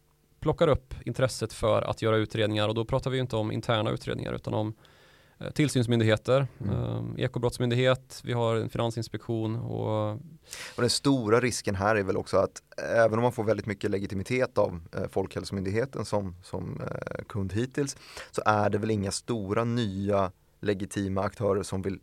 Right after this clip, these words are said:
Speaker 2: knyta avtal just idag i alla fall.
Speaker 1: Nej,
Speaker 2: Man vill ju
Speaker 1: frågan är
Speaker 2: vänta
Speaker 1: väl
Speaker 2: tills det här
Speaker 1: om,
Speaker 2: är blåst över.
Speaker 1: frågan är väl om Folkhälsomyndigheten ens kan göra det. Alltså, deras covid-strategi är ju liksom grunden för hela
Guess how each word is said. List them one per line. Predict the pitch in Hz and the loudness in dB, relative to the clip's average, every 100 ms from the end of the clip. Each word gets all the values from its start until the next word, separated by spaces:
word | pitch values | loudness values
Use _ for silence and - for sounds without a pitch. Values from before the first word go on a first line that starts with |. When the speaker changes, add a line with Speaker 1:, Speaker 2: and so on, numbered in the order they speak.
| - | -8
Speaker 2:
knyta | - 98 101 | -6 0 0
avtal | 101 - 95 92 | 0 -2 -4 -4
just | 92 - | -6 -6
idag | 98 135 - | 0 2 4
i | |
alla | 104 | 2
fall. | - 156 160 | 0 2 4
Speaker 1:
Nej, | 131 | 4
Speaker 2:
Man | 104 | 4
vill | 101 | 6
ju | 160 | 8
Speaker 1:
frågan | 127 | 8
är | - 160 | 8 6
Speaker 2:
vänta | 147 | 6
Speaker 1:
väl | - | 8
Speaker 2:
tills | 143 139 | 8 8
det | |
här | 135 | 6
Speaker 1:
om, | - | 4
Speaker 2:
är | |
blåst | - 95 110 | 2 0 4
över. | 113 | 6
Speaker 1:
frågan | 147 131 | 6 6
är | 170 | 4
väl | 143 | 4
om | 139 | 2
Folkhälsomyndigheten | 131 135 - 107 110 104 107 104 - 90 | 2 2 4 2 2 2 2 2 0 -2
ens | 117 - | -2 -2
kan | 110 110 113 117 | -2 -2 -4 -4
göra | 110 107 107 | -2 2 4
det. | 104 110 117 | 4 2 0
Alltså, | 113 120 | -4 -2
deras | 117 123 113 - - | 2 4 4 2 0
covid-strategi | 143 113 - 110 117 123 147 | 2 2 0 -2 0 -2 0
är | 127 | 2
ju | 123 120 - - - - | 2 0 -4 -20 -20 -10
liksom | - 127 120 | -2 0 4
grunden | 127 113 107 135 | 6 8 6 6
för | 165 123 | 6 6
hela | 123 110 107 107 | 6 6 6 6